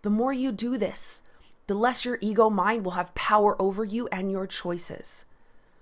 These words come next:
This continued work will truly train your brain to be invincible. And so I ask, if God is calling you to surrender your illusions and let go of the fear, when will you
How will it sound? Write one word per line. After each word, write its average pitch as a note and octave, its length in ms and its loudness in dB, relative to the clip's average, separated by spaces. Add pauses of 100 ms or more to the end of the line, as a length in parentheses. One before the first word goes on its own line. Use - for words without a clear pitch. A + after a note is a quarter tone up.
(540)
This C4+ 220 -2
continued A#3+ 720 -4
work - 340 0
will F#3 140 -6
truly B3 720 -4
train F#3 440 -4
your G3 240 2
brain G3+ 440 -2
to F#3+ 120 -8
be F#3 160 -6
invincible. E3+ 640 -8 (1040)
And F#3+ 120 -8
so A3+ 180 0
I A3 140 2
ask, - 560 -4 (760)
if G#3 140 -6
God C#4 240 6
is D4 100 0
calling A#3 380 0
you G#3+ 220 0
to A3+ 80 0
surrender G3 480 0
your F#3 200 0
illusions F3 460 -2
and E3+ 240 -4
let G3 220 0
go G3 160 0
of F3 100 0
the E3+ 80 -6
fear, E3+ 500 -6 (540)
when C#4+ 340 2
will D#4 160 2
you F#3+ 540 0